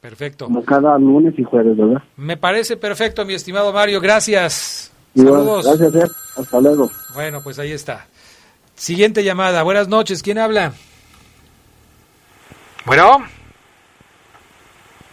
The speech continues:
Speaker 1: Bueno. No, pues ya no entró la llamada, mi estimado Brian Martínez. No llegó la llamada. Vamos a esperar a que caiga otra llamada más para ver si tenemos ahí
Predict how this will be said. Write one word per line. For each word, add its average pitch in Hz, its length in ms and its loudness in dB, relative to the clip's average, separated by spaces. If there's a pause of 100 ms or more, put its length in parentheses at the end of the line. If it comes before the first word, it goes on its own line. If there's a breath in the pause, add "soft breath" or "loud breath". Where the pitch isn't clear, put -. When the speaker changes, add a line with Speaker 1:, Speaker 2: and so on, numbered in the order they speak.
(520)
Speaker 1:
Bueno. 196 420 4 (2000 soft breath)
No, 139 280 2
pues 131 100 -6
ya 131 80 0
no 135 80 -4
entró 127 200 -4
la 123 100 -4
llamada, 120 320 -10
mi 113 80 -16
estimado 120 320 -12
Brian 127 420 -6
Martínez. 147 640 -8 (800 soft breath)
No 127 80 -10
llegó 127 260 -6
la 123 100 -8
llamada. 120 300 -8
Vamos 127 240 -10
a 123 40 -14
esperar 123 340 -10
a 113 80 -12
que 104 220 -16 (680 soft breath)
caiga 170 460 -2
otra 196 280 -2
llamada 160 360 -4
más - 480 -8
para 120 180 -12
ver 131 220 -4 (680 soft breath)
si - 240 -8
tenemos 139 420 -4
ahí 135 340 -2